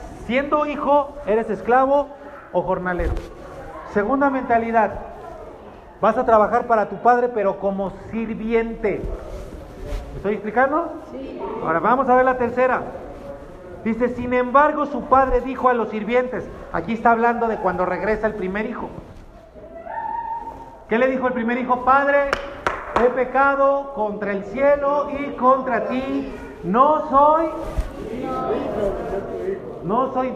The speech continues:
Speaker 1: digno de ser llamado tu hijo. Hazme como a uno de tus jornaleros". ¿Qué le responde el padre?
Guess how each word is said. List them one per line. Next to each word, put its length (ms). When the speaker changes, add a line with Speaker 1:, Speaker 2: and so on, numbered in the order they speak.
Speaker 1:
digno 440
de 140
ser 360
llamado 540
tu 180
hijo. 380
Hazme 600
como 320
a 100
uno 400
de 160
tus 360
jornaleros". 760
¿Qué 80
le 100
responde 500
el 100
padre? 560